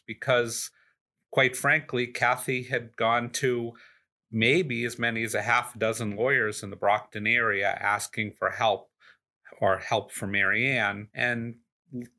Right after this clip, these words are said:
especially lawyers at smaller firms have lots of overhead,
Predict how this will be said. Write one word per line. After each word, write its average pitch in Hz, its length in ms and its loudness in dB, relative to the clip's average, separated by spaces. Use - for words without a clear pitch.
especially 143 1000 0
lawyers 123 540 2
at 104 140 -2
smaller 117 460 2
firms 147 560 -2
have 95 240 -2
lots 107 300 0
of - 60 -4
overhead, 151 760 0